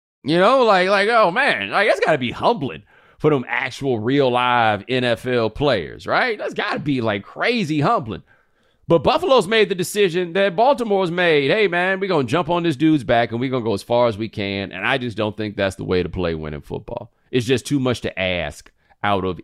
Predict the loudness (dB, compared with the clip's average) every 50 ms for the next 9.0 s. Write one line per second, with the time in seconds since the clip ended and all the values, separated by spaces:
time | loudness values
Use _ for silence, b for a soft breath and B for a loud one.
0 | _ -4 -2 -2 -2 -2 -4 -6 -8 -12 -16 _ _ -10 -4 -2 -2 -2 -2 -4
1 | -8 -8 -8 -10 -12 -18 -20 _ _ _ -6 -4 -4 -2 -4 -6 -8 -14 _ _
2 | _ _ _ _ _ _ -2 0 0 0 -2 -6 -10 -10 -12 -14 -20 _ _ _
3 | _ _ _ -2 0 0 0 -2 -2 -4 -4 -4 -4 -6 -8 -8 -8 -8 -8 -8
4 | -8 -8 -10 -12 -14 -14 -16 -16 -18 -20 -20 -20 _ _ _ _ _ _ _ _
5 | _ -4 -2 0 2 4 4 4 2 2 0 2 2 4 4 4 2 0 0 0
6 | 2 2 2 2 2 2 0 -4 -4 -2 -2 -2 -2 -2 -4 -6 -6 -8 -14 -20
7 | _ _ _ 2 2 4 4 4 2 2 0 -2 0 2 4 4 4 2 0 -2
8 | -2 0 0 0 2 0 0 0 2 2 2 2 4 4 4 2 2 0 -4